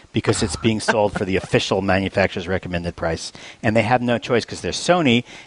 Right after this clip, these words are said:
and they do not want to piss off their distributors. And because Sony makes physical goods, they have, they, they, they can't do that. And so they,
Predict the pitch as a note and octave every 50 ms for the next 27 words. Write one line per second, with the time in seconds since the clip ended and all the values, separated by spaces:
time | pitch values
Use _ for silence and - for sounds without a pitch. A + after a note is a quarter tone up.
0 | - - G2+ G2+ G2+ G2 F#2 F2 F#2 G#2+ A2+ A2 G#2+ G#2+ A2 G#2 F#2 F2+ F#2 -
1 | F#2+ - - G#2 F#2 - - E2+ D#2+ D#2+ - - - _ _ - - F#2+ D#2+ F2+
2 | - - G#2+ F2+ F#2 D#2 E2+ D#2+ F#2+ F#2 F2 F2+ - A2 - - G#2+ G2 F#2+ F2+
3 | F2+ E2+ - - - C#3+ C#3+ C#3+ - G2+ F#2 D#2+ F2 E2+ E2+ E2 - - - -
4 | - - - - - G2 F2 F2+ F#2 E2+ D#2 - - - _ _ - - G2 F#2+
5 | G2+ F2 G#2+ G2 - - G2+ - - G#2 F#2 D#2+ G#2 G2+ G#2+ G#2+ A2 G#2 - B2
6 | A2+ A#2 G#2+